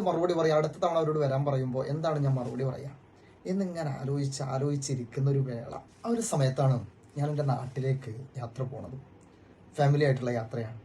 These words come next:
എല്ലാവരും യാത്രയിൽ പാട്ടുകളൊക്കെ കേൾക്കുമ്പോ ഞാൻ എപ്പോഴും ഓരോ ക്ലാസ്സുകൾ കേൾക്കാൻ വേണ്ടിയാണ് ശ്രമിക്കാറുള്ളത്.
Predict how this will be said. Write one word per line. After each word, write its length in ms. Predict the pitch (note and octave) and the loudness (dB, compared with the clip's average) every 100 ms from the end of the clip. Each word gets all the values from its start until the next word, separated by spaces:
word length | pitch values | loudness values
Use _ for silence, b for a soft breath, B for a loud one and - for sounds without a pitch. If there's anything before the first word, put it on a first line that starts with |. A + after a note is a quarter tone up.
| - - B B B | -20 -20 B B B
എല്ലാവരും 320 | F3 F#3+ A3 A#3 | 6 8 10 8
യാത്രയിൽ 420 | F#3 F#3 G3 G3 G3+ F3 - | 8 6 6 8 6 4 2
പാട്ടുകളൊക്കെ 500 | D3 C#3 D3+ D#3+ E3 D#3 | 2 2 0 0 -2 -2
കേൾക്കുമ്പോ 360 | B2 C3+ C3+ G#2+ - - - B B - | -2 0 0 -2 -8 -18 -20 B B -4
ഞാൻ 140 | F#3 A3+ | 0 2
എപ്പോഴും 360 | G#3 F3 D#3+ C#3+ C3+ - - - | 2 0 0 0 -2 -6 -8 0
ഓരോ 160 | D3+ D#3 | 0 0
ക്ലാസ്സുകൾ 460 | D3 D#3 - F3 F3+ | -2 -2 -2 0 0
കേൾക്കാൻ 380 | D3+ B2 B2 B2 | 2 -2 -4 -6
വേണ്ടിയാണ് 280 | A2+ C3+ A#2 | -6 -8 -8
ശ്രമിക്കാറുള്ളത്. 560 | A#2 A2 A2+ A2+ - - | -10 -8 -8 -10 -12 -16